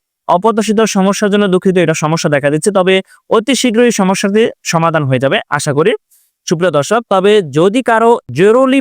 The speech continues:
প্রয়োজন হয় জাতীয় পরিচয়পত্র বা এনআইডি কার্ডের অনলাইন কপি বা মূল কপি, সেক্ষেত্রে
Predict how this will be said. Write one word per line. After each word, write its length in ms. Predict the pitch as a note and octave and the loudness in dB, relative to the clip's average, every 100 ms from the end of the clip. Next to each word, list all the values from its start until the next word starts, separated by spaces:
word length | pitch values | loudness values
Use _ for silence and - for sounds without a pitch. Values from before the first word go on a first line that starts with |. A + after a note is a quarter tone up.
| - | 0
প্রয়োজন 360 | G#3 G3 F#3+ D3 | 0 2 0 0
হয় 180 | A#2+ G2 - _ - | -2 -4 -10 _ -4
জাতীয় 300 | C#3 D3+ G3+ | -2 0 0
পরিচয়পত্র 440 | G3+ F#3+ G3 F#3+ F#3+ F#3+ | 2 0 0 0 0 0
বা 80 | E3 | 0
এনআইডি 260 | D#3+ F3 | 0 0
কার্ডের 260 | F3+ F3 E3+ D3 | 0 0 0 0
অনলাইন 240 | E3+ F3 | 0 -2
কপি 240 | E3+ F3 F3+ | -2 0 0
বা 100 | D#3+ | 0
মূল 200 | C#3+ G3+ | 2 0
কপি, 260 | G#3 D#3+ A2 - - _ | 0 -4 -4 -12 -20 _
সেক্ষেত্রে 440 | - G3+ G#3 G3+ | -2 0 0 0